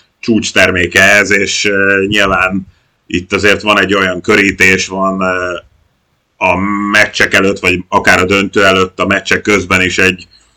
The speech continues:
olyan lüktetés a híreket tekintve, hogy ki mit húz majd a következő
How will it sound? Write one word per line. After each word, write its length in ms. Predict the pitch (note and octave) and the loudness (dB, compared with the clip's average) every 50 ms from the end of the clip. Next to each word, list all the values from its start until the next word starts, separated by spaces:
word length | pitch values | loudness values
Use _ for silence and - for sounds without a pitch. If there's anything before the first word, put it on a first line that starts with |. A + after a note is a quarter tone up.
| _ _ _ | _ _ _
olyan 280 | - G#2 A2 G#2 G2 G2 | 0 2 4 4 4 6
lüktetés 720 | G#2 G#2+ G#2+ - - G#2+ F#2 - G#2+ G2 F#2+ F#2+ - - | 4 4 2 2 0 0 2 4 4 4 4 2 2 2
a 140 | F#2+ F#2 F#2+ | 2 2 0
híreket 600 | F#2 G2+ G#2+ A2 A2 G#2+ G#2 - G2+ F#2+ F#2 - | 0 0 0 2 2 2 2 2 0 -2 0 0
tekintve, 680 | G#2+ F#2+ - - G#2+ G#2 F#2+ F2+ F#2+ F#2 F#2+ F#2+ F#2+ | -2 -2 0 0 0 0 0 -2 -2 0 2 4 4
hogy 300 | G2 F#2+ F#2+ F#2 F2+ - | 4 4 2 0 -2 -2
ki 180 | - - A2 G#2+ | -4 -4 -2 0
mit 240 | G#2 G2+ G2 G2 - | 0 0 -2 -2 -4
húz 360 | - A2 G#2 G2+ G#2 F2 F2+ | -6 -4 -4 -2 -2 -4 -2
majd 360 | G2+ G#2 G2 G2 G2 F#2+ F#2+ | -2 0 0 2 2 0 0
a 60 | F#2+ | -2
következő 840 | - G#2 G2+ G2 F#2 F#2+ - G2+ G2 F#2+ F#2 G2+ G2+ G2+ G2+ F#2 - | 0 0 0 0 0 -2 -2 -2 -2 0 0 2 2 2 0 0 -4